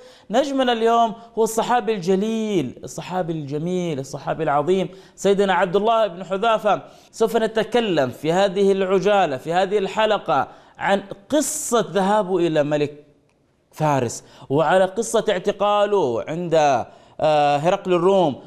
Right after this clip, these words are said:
وكذلك على د-، دعابته. كان سبحان الله سيدنا عبد الله على أنه كان في أصعب المواقف إلا أنه كان كث-، يعني ذو دعابة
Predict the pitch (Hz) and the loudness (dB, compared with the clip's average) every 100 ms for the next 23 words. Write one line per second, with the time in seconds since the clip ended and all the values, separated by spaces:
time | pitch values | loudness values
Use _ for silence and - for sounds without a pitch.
0 | - 190 208 214 196 220 220 226 214 214 | -4 -2 0 0 2 2 2 2 -2 0
1 | 208 240 202 247 214 226 302 277 233 208 | 2 0 0 0 2 2 2 2 0 0
2 | 185 262 262 175 - 160 226 220 214 208 | 0 2 2 -2 -14 -8 -6 -4 0 0
3 | 180 170 160 151 185 190 147 - - - | 0 -4 -4 -2 0 0 -2 -8 -8 0
4 | 180 202 226 214 185 214 180 143 170 277 | 2 2 0 -2 0 0 0 0 0 0
5 | 269 240 214 208 214 214 214 - 196 - | 0 0 0 2 0 0 -4 -2 0 2
6 | 226 214 202 233 226 - 196 - - - | 0 0 0 0 0 -2 -4 -4 -16 -20
7 | - 170 156 180 185 175 226 233 196 185 | -4 -2 -2 -2 -4 -2 0 2 2 2
8 | 233 233 190 180 143 | 2 2 0 0 0